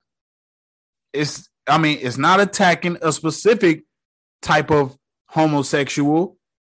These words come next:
It's just saying, I don't even, I don't even know if that's even attacking homosexuality. He's just stating something. "Hey, look like your husband gave you that. It's trash." I don't see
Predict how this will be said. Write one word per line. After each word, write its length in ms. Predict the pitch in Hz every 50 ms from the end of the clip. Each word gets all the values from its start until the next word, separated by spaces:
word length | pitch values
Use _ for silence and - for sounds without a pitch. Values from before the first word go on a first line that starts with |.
| _ _ _ _ -
It's 200 | 180 214 214 -
just 240 | 196 190 190 185 -
saying, 360 | 208 196 196 196 196 202 202 - _ _ _ _ _ _ _ _ -
I 120 | 208 285
don't 160 | 370 330 294
even, 320 | 269 262 247 240 233 226 - _ _ _ _ -
I 80 | 247 294
don't 140 | 311 302
even 240 | 302 294 269 240 233
know 180 | 254 262 247 214
if 140 | 220 220 220
that's 240 | 247 240 233 -
even 180 | 262 240 247 214
attacking 460 | 165 143 - - 185 196 202 - 190
homosexuality. 1200 | 175 185 220 220 196 160 131 - - 196 202 - - 143 110 101 143 180 233 269 262 190 123 101 - _ _ _ _ _ _ _ _ _ _ _ _ _ _ _ _ _ _ _ _ _ _ _ _ _ _ _ _ _ _ _ _ _ _ _
He's 240 | - 277 277 277 294
just 260 | 302 254 - - - _ - -
stating 500 | - - - - 180 254 285 262 233 196
something. 460 | - 214 208 185 135 113 98 - _ _ _ -
"Hey, 320 | 269 277 175 113 - - _ _ _ _ _ _ _ _ _ _ _ _ _
look 100 | 320 330
like 160 | 349 285 247
your 100 | 262 247
husband 340 | 254 285 294 269 214 190 165
gave 180 | 170 170 156 139
you 60 | 147
that. 240 | 139 127 95 - -
It's 120 | 196 208 -
trash." 540 | - - 320 302 302 254 165 123 - - - _ _ _ _ _ _ _ _ _ _ -
I 160 | - 277 285 285
don't 180 | 277 277 262
see 500 | 262 - - 254 240 240 233 226 220 -